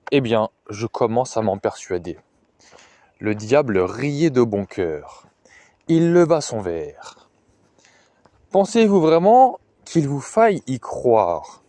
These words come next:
Bob estima le moment venu de donner une explication. « Je suis enregistré depuis de nombreuses années sur les livres du patron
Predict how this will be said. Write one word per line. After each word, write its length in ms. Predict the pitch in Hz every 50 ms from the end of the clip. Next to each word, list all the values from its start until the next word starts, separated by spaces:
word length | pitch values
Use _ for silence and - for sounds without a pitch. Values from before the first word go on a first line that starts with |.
| _ _ _ _ _ _ _ _ _ _ _ _ _ _ _ _ _ -
Bob 340 | - 131 170 170 131 120 - -
estima 440 | 143 135 - - - 143 160 190 180
le 160 | 139 123 123
moment 280 | 120 117 117 117 110
venu 320 | 107 113 120 120 143 185 180
de 140 | 123 123 113
donner 300 | 110 117 123 147 147 135
une 100 | 123 110
explication. « 680 | 104 - - 123 117 - 110 95 - - - 87 78 - _ _ _ _ _ _ _ _ _ _ _ _ _ _ _ _ _ _ _ _ - - _ _ _ _ -
Je 100 | - 165
suis 200 | 151 220 214 202
enregistré 720 | 196 165 175 165 156 151 147 - - - 170 175 220 208 - - -
depuis 500 | 113 123 139 139 123 - - - 190 170
de 140 | 120 120 120
nombreuses 580 | 123 151 160 143 135 135 165 160 143 123 113
années 460 | 117 113 117 117 117 120 151 180 190 - - _ _ _ _
sur 420 | - - - - - - 143 127
les 120 | 120 120 117
livres 360 | 123 143 151 131 113 120 120
du 140 | 117 117 113
patron 440 | - 110 - - - 135 151 180